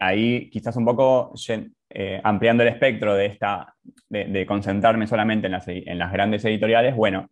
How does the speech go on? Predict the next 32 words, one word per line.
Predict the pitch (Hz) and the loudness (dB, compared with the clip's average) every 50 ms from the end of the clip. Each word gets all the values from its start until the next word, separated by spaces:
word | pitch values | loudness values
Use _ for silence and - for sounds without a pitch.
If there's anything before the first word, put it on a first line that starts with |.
| - | -10
ir, | - 101 104 101 - - - | -8 -6 -6 -6 -6 -6 -2
ir | 113 107 101 | -2 0 0
viendo | 107 107 110 110 107 | 2 2 2 2 2
qué | 113 107 101 | 0 0 2
pasa | 110 113 113 - 123 127 - - - | 2 0 2 2 0 0 -2 -4 -8
en, | - 92 95 90 - - - | -10 -8 -8 -10 -12 -10 -6
en | 101 92 | -4 -4
la | 92 | -4
zona | 92 - 101 98 98 98 95 92 92 | -2 -2 0 0 2 2 0 0 -2
así | 92 - 101 98 | -2 -2 -2 -2
vertical | 101 98 - 104 101 120 117 110 | -2 -2 -4 0 2 4 4 4
de, | 104 101 - | 4 2 0
de, | - 95 95 90 - | 0 0 -2 -2 -2
del, | - 104 98 92 - - | -2 -4 -4 -4 -6 -6
del | 98 95 | -6 -6
mundo | 98 101 104 107 107 | -6 -4 -4 -4 -4
editorial | 107 101 107 107 117 123 131 143 151 151 - | -2 -2 -2 2 4 4 6 4 4 2 -2
y | - 104 104 - - - | -8 -10 -10 -10 -12 -10
para, | - - - - - _ | -8 -6 -6 -6 -8 _
para | - 104 101 95 | -4 -2 -2 -2
llegar | - 107 104 107 | 0 0 0 2
a | 110 107 | 2 0
editoriales | 107 104 110 107 104 107 104 | 0 -2 -2 -2 -2 -2 -4
medianas, | 107 101 107 110 113 113 113 117 113 113 113 - _ _ _ _ _ _ _ _ _ _ | -4 -4 -2 0 0 2 2 0 -2 -4 -6 -10 _ _ _ _ _ _ _ _ _ _
eh, | - 98 98 95 95 95 95 95 95 | -4 -2 0 2 2 0 0 -2 -4
pequeñas, | - 101 95 107 107 107 107 110 110 110 113 110 113 - _ _ _ _ _ _ _ _ 240 - | -6 -6 -4 -4 -4 -4 -2 -2 -2 -4 -4 -6 -8 -14 _ _ _ _ _ _ _ _ -10 -8
y, | 113 101 95 92 92 92 92 92 92 95 92 90 - _ - - | -6 -4 -4 -4 -4 -4 -4 -4 -4 -6 -8 -10 -14 _ -16 -8
o, | - - 95 90 - - - | -4 -2 0 0 -2 -2 -4
o | - 95 95 | -4 -2 0
la | 95 85 - | 0 0 -2
zona | - 104 107 107 101 | -2 -2 -2 0 0
también | 92 95 98 104 98 95 92 92 - - - | -2 -2 -2 -2 -4 -6 -6 -8 -10 -12 -16